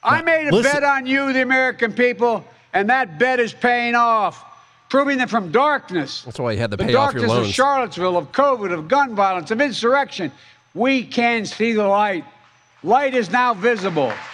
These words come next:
Speaker 3: Except for in this
Speaker 1: Light
Speaker 3: room.
Speaker 1: that will guide us forward,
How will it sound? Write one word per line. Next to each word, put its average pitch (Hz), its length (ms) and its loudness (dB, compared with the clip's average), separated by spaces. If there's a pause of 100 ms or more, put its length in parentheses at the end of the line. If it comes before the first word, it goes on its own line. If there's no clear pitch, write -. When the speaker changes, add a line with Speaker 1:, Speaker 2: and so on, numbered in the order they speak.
(600)
Speaker 3:
Except - 240 -4
for 131 100 0
in 117 80 0
this 110 140 -2
Speaker 1:
Light 277 140 4
Speaker 3:
room. 101 100 -2
Speaker 1:
that 262 80 0
will 254 120 2
guide 247 360 0
us 220 140 -4
forward, 220 600 0